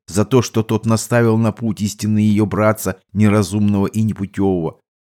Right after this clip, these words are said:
Мол, воротил глупенького с полдороги. Просила присмотреть за Петрушей и ее душой и отрадой, оборонить от бед и напастей.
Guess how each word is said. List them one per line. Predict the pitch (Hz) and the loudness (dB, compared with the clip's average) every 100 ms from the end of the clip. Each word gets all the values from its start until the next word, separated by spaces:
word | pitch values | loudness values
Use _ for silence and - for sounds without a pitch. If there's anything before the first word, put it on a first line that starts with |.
| - | -2
Мол, | 104 113 - - | 4 4 2 -2
воротил | 98 101 101 95 156 170 | 2 4 4 0 2 2
глупенького | 123 101 127 107 117 101 104 | 4 4 2 2 -2 0 -2
с | - | -2
полдороги. | - 107 101 95 95 98 82 82 _ _ _ _ _ _ - | -2 0 2 2 2 2 0 -6 _ _ _ _ _ _ 0
Просила | 120 - 180 147 | 0 2 2 2
присмотреть | - 110 123 117 135 131 | 0 -2 0 0 0 0
за | 104 | -2
Петрушей | - 95 131 160 165 101 95 | -4 -2 0 0 0 0 0
и | 98 | 0
ее | 107 135 | 2 2
душой | 113 107 - 160 135 | 2 0 2 4 6
и | 110 | 4
отрадой, | 101 117 139 139 120 - _ | 2 2 2 2 0 -4 _
оборонить | - 104 107 107 120 170 117 | 0 4 6 4 4 2 0
от | 92 | -2
бед | 82 110 113 | 0 0 0
и | 101 | 0
напастей. | 101 98 95 76 - - - | 0 0 -4 -4 -8 -16 -18